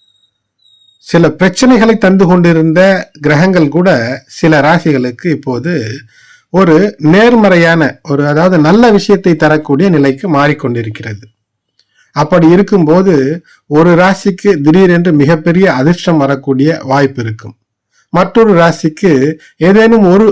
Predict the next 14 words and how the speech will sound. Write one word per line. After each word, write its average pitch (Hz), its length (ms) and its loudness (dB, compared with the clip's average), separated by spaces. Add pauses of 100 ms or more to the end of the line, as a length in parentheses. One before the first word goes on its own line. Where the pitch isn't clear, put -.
வகையிலே 196 640 2
நிம்மதி 208 460 4
ஏற்பட்டு 165 360 -2
விடக்கூடிய 139 560 -2 (520)
நிலை 160 280 2
இருக்கும். 117 400 -6 (500)
எதை 156 340 2
தொட்டாலும் 220 580 2
பிரச்சனை 196 440 0
என்று 175 340 0
இருக்கக்கூடிய 156 640 0
ராசிகளுக்கு 139 800 -2 (560)
ஏதேனும் 202 500 2
ஒரு 165 160 2